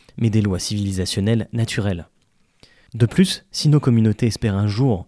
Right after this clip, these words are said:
être l'ordre effectif de l'espace national, encore faut-il penser et préparer notre droit, et non seulement critiquer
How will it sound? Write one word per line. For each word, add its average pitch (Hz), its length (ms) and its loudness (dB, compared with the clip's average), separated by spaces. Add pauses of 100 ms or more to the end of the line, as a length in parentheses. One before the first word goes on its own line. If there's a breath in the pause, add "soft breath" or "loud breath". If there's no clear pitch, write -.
(200 soft breath)
être 110 240 -4
l'ordre 101 220 2
effectif 120 420 -2
de 110 80 2
l'espace 98 340 -4
national, 110 480 -2 (300 loud breath)
encore - 260 -4
faut-il 123 400 -2
penser 110 420 -4
et 123 60 -2
préparer 98 420 -4
notre 107 300 -2
droit, 95 280 -4 (360 soft breath)
et 135 60 0
non 127 160 2
seulement 107 280 0
critiquer - 540 -4